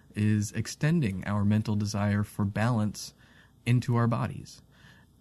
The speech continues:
And I think that the mind and the body working in tandem like that is a very powerful form of,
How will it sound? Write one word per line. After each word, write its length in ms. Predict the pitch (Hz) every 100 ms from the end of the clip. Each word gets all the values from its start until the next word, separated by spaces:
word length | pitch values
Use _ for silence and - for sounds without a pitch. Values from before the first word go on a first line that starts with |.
| _ _
And 240 | 107 107 107
I 80 |
think 360 | 107 - 113 -
that 180 | 113 -
the 80 | 104
mind 340 | 104 107 113
and 120 | 107
the 40 | 104
body 360 | 110 110 107
working 400 | 104 113 - 107
in 160 | 82 101
tandem 640 | - 131 214 120 104 104 -
like 320 | 101 87 -
that 260 | 90 101 -
is 320 | 104 104 - -
a 140 | 101
very 340 | 101 110 175 127
powerful 480 | - 104 98 - 101
form 440 | - 101 101 101
of, 300 | 98 98 101